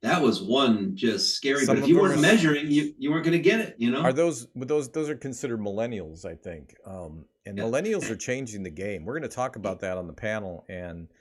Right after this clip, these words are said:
Speaker 2: you know, it's kind of interesting. That goes against a lot of the research that, that we're looking at. And so you've got some interesting, uh, counter research. And so maybe things are swinging back. I don't know, but certainly the biggest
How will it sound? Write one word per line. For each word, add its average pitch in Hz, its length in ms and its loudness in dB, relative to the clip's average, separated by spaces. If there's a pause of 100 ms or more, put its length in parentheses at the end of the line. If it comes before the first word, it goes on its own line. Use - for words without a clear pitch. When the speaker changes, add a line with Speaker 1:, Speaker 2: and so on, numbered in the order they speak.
(220)
Speaker 2:
you 101 80 -10
know, 87 160 -8
it's 95 180 -12
kind 123 200 -6
of 123 80 -8
interesting. 117 380 -10
That 95 120 -8
goes 98 160 -8
against 107 460 -8
a 104 40 -6
lot 95 220 -6
of 92 60 -12
the 92 80 -10
research 107 560 -10
that, 85 220 -10 (180)
that 95 140 -12
we're 92 120 -12
looking 113 300 -6
at. 87 260 -14 (220)
And 92 140 -14
so - 140 -10
you've 107 260 -10
got 98 200 -6
some 92 300 -12 (100)
interesting, 92 640 -12 (540)
uh, 82 140 -12
counter 139 540 -10
research. 87 680 -12
And 90 180 -14
so 92 280 -8
maybe 95 240 -10
things 101 300 -10
are 95 60 -10
swinging 98 460 -12
back. 92 400 -10
I 90 80 -14
don't 90 220 -14
know, 90 420 -10
but 85 220 -16 (340)
certainly 110 480 -10
the 87 120 -12
biggest 98 500 -8